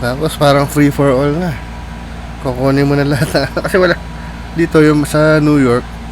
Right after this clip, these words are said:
wala masyad-, walang ano dyan, no? Walang security guard dito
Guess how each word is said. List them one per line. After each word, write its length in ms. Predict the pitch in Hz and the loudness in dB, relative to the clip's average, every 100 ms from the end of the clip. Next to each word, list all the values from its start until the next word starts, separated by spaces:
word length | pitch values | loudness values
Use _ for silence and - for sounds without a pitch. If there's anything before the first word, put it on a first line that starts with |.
| - - - - - - - - - - - - - - - - 123 | -14 -12 -12 -12 -14 -14 -14 -12 -12 -12 -12 -12 -12 -12 -12 -8 0
wala 240 | 131 131 | 2 2
masyad-, 340 | 123 135 127 | 2 0 0
walang 240 | 135 143 143 | 2 2 2
ano 180 | 135 123 | 2 0
dyan, 240 | 135 135 | 0 0
no? 100 | 123 | -2
Walang 240 | 123 117 117 | 0 0 -2
security 480 | - 123 120 117 113 | -2 0 0 -2 -2
guard 220 | 131 120 - | -2 -2 -6
dito 180 | 113 113 | -4 -2